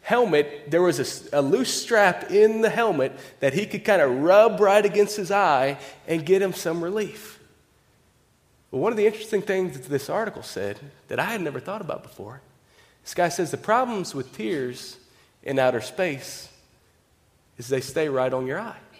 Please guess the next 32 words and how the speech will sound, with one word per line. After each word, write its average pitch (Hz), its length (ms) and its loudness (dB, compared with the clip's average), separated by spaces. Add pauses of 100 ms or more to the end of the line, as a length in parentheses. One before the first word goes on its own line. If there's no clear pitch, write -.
(1120)
Because 208 420 0
there's 185 200 2
no 170 180 2
gravity, 143 600 0 (560)
there's 139 220 -4
nothing 185 400 0
to - 80 -4
pull - 560 -2
them 151 240 0
away 151 600 -2 (260)
and, 143 320 6
and 143 260 0
to 160 80 0
remove 160 560 -2
them 120 340 -2 (300)
from 165 640 0
right 190 340 2
there 151 300 2
in 151 220 -4
the 160 60 -2
problem. 196 280 -2
So 151 140 -4
it 131 100 -4
continues 165 760 -8 (340)
to 151 80 -10
cloud 160 520 -2 (180)
your 139 120 -8
vision. 208 300 -6 (460)
That 147 240 4
absence 202 520 0
of 135 120 -6
gravity 143 720 0